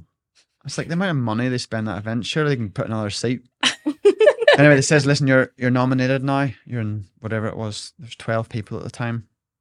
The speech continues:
Speaker 1: And, um, they says, "Would you ride your bike into the stadium?" I was like, "Probably not ride my race bike, but I could," I rode a standard, like, Kawasaki from the shop in,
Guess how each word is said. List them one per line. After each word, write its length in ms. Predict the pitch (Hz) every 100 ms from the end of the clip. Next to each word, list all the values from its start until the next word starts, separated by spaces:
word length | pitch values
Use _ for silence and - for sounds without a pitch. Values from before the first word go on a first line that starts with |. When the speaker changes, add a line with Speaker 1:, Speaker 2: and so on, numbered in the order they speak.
| _ _ _ _ _ _ -
Speaker 1:
And, 320 | 107 104 101
um, 480 | 104 101 101 98 98 _ _ _ _ _ _ _
they 40 |
says, 220 | - 123
"Would 160 | 131 131
you 80 | 123
ride 260 | 143 147
your 80 | 135
bike 380 | 98 98 151 - _ _ _ _ -
into 280 | 110 -
the 80 | 98
stadium?" 640 | - 113 123 185 185 107 - _ _ _ _ _ _ _ -
I 220 | - -
was 80 | 147
like, 140 | - _
"Probably 600 | - 180 175 180 156 135
not 260 | 113 117 113
ride 220 | 123 113
my 100 | 113
race 260 | 104 107
bike, 300 | - 139 -
but 60 | 85
I 60 | 120
could," 200 | 123 117 _ _ _ _ _
I 60 | 127
rode 180 | 127 135
a 60 |
standard, 600 | 135 - 117 113 123 110 - _
like, 240 | 104 - -
Kawasaki 600 | - 110 110 110 113 123
from 140 | -
the 60 | 110
shop 340 | - 131 - _ _
in, 220 | 143 143